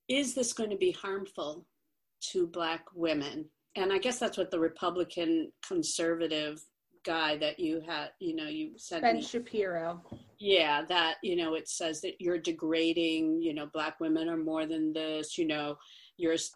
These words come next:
Speaker 1: playing into every stereotype of the oversexed, she's gotta have it, Black woman. And this is my only argument against that, that it is, <laughs> and besides just that it's fun and it's playful, and that's that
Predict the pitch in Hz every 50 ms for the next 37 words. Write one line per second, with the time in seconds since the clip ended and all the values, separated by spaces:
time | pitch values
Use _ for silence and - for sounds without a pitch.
0 | _ - - 180 165 165 165 160 156 156 - - 185 160 170 160 - - - -
1 | 170 160 160 165 160 156 156 156 - 180 160 151 151 151 151 165 156 151 151 156
2 | 156 147 147 147 160 160 - - - 160 147 147 147 - - - - - - -
3 | - _ _ _ - - - - 175 160 151 - 170 156 147 147 151 147 151 156
4 | 147 147 151 156 151 - - 151 143 147 147 - - 156 151 147 147 143 143 147
5 | 156 156 - - - - - 202 196 196 190 185 185 185 185 180 175 175 - -
6 | _ _ - - 247 277 277 - 339 330 - - 302 277 254 247 233 220 220 220
7 | 214 202 196 185 175 175 175 180 175 - 185 165 156 151 156 156 - 170 160 -
8 | 160 151 151 156 - - - - 127 123 135 - 160 147 143 143 151 147 147 -
9 | 160 151 - - - - - - - - 277 - - 226 214 214 208 208 - -
10 | - - 196 - 202 190 - - 202 180 175 170 165 - - 170 - - - 165
11 | 156 - - 170 147 - - - - 175 165 151 151 147 151 156 - - 170 143
12 | 139 147 151 151 - - - - - - - - - 180 156 - - - 190 180
13 | 180 180 - - 175 156 156 151 - _ _ _ _ _ _ _ _ _ _ _
14 | - - 240 254 247 247 254 269 269 - - - 247 233 226 220 220